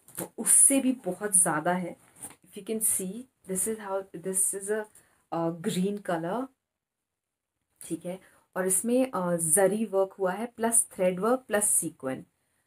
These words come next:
Zari plus thread plus सीक्वेंस in the center, Thread है यहाँ पर। ये इस तरह का, ये पूरे के पूरे लहंगे में आपको ऐसे जरी work मिलेगा।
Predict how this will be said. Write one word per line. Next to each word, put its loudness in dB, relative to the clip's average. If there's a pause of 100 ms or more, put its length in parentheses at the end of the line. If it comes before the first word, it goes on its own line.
(400)
Zari 2
plus -4
thread -2 (440)
plus -2 (580)
सीक्वेंस 0
in -2
the -6 (380)
center, -4 (120)
Thread 0
है -6
यहाँ -4
पर। -8 (500)
ये -2
इस 2
तरह -2
का, -10
ये -8
पूरे 0
के -4
पूरे -4
लहंगे -8
में -4
आपको -8
ऐसे -2
जरी 2
work 2
मिलेगा। -6